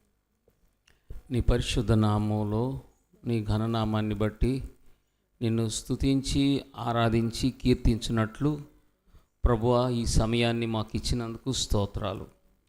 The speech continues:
ఈ సమయాన్ని మాకు దీవెనకరంగా చేసి, బలమైన నీ సన్నిధి కాంతి మాకు తోడుగా ఉంచండి. మీరే మహిమ, ఘనత, ప్రభావాలు పొందండి. ఈ వాక్యం ద్వారా మాతో మాట్లాడమని, కృపతో నింపమని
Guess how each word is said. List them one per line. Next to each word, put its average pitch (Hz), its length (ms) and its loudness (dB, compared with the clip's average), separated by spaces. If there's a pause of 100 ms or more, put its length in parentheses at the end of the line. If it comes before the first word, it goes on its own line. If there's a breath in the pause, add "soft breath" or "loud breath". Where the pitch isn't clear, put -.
(960)
ఈ - 40 0
సమయాన్ని 110 560 4
మాకు 110 240 -2
దీవెనకరంగా 113 720 -2
చేసి, 135 640 -4 (1000)
బలమైన 120 480 2
నీ 123 180 -2
సన్నిధి 127 400 0
కాంతి 127 320 -4
మాకు 104 320 -4
తోడుగా 104 360 -4
ఉంచండి. 104 600 -12 (1120)
మీరే 117 360 2
మహిమ, 113 500 4
ఘనత, 113 340 2
ప్రభావాలు 120 760 2
పొందండి. 101 640 -4
ఈ 110 120 0
వాక్యం 110 460 2
ద్వారా 113 280 2
మాతో 113 320 -4
మాట్లాడమని, 113 840 -6
కృపతో - 420 -12
నింపమని 117 640 -10